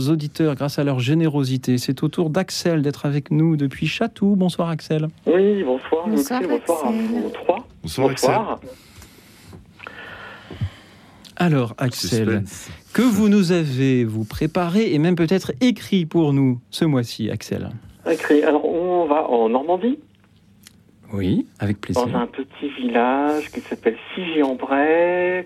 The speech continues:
Speaker 2: que nous, entre nous, on appelait Sigy, bien sûr. Et dans cette maison se cachent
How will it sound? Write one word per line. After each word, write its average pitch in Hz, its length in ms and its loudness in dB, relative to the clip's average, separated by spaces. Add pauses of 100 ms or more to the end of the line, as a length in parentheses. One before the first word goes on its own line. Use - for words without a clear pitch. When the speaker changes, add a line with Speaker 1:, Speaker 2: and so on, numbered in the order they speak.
(120)
Speaker 2:
que - 40 0
nous, 127 180 2
entre 139 260 0
nous, 143 80 0
on 123 60 2
appelait 113 360 -2
Sigy, 139 340 0
bien 107 200 -2 (120)
sûr. 156 280 0 (720)
Et 131 40 0
dans 151 200 2
cette - 160 -6
maison 151 420 2 (420)
se 147 60 2
cachent 147 320 -2